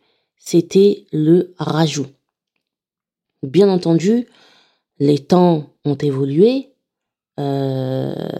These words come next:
donc les méthodes, euh, les méthodes aussi, ma sœur, euh, ont évolué avec le temps. Et maintenant, on va utiliser d'autres techniques, comme par exemple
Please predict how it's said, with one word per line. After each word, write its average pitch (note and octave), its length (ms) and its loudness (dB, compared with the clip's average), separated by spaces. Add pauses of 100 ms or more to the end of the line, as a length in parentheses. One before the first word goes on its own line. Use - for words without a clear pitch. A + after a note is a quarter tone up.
(220)
donc C#3 320 -8
les D#3 100 4
méthodes, D#3+ 500 2
euh, C3+ 520 -2 (1400)
les C#3 100 -4
méthodes C#3+ 320 0
aussi, D3+ 220 -2
ma D3+ 140 -2
sœur, G3+ 280 -2
euh, D3 180 -4 (760)
ont E3+ 100 4
évolué F3 580 4
avec E3+ 280 0
le F#3 120 2
temps. F3+ 380 0
Et D#3+ 60 2
maintenant, G#3+ 500 2 (480)
on E3 80 -2
va E3 100 2
utiliser F3 580 0 (360)
d'autres G#3 460 2
techniques, G#3 720 0 (460)
comme G3 200 0
par F#3 160 0
exemple F3 480 0